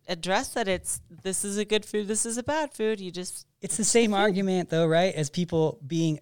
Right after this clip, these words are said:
Speaker 2: able to say, when you're lean, people are like, "Oh, eat a cheeseburger." But if you see a fat kid, you're like, "Take that cheeseburger away from him,"
Speaker 1: Yeah.
Speaker 2: right? Like, those two things,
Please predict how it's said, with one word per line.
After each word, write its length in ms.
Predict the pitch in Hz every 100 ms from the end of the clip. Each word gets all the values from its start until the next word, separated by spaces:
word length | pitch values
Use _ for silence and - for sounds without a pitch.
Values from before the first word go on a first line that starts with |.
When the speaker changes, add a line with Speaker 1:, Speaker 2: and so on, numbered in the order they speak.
| -
Speaker 2:
able 260 | 156 156
to 80 | 151
say, 520 | 143 160 143 135 131 135
when 220 | 135 139
you're 220 | 156 160
lean, 460 | 160 214 170 135 131
people 280 | - 151 147
are 100 | 131
like, 180 | 123 120
"Oh, 180 | 180 160
eat 160 | 160 170
a 60 | 139
cheeseburger." 540 | - 202 151 135 123
But 100 | 127
if 120 | 139
you 80 | 143
see 180 | 143 156
a 60 |
fat 240 | 131 151 160
kid, 200 | - 127
you're 100 | 135
like, 240 | 135 123 120
"Take 200 | 156 139
that 140 | 120
cheeseburger 480 | - 185 151 135 123
away 280 | - 165 190
from 200 | 127 113
him," 120 | 95
Speaker 1:
Yeah. 80 | 135
Speaker 2:
right? 220 | 151 156 - -
Like, 200 | 165 170
those 240 | 147 196 196
two 200 | - 214
things, 460 | 208 202 196 170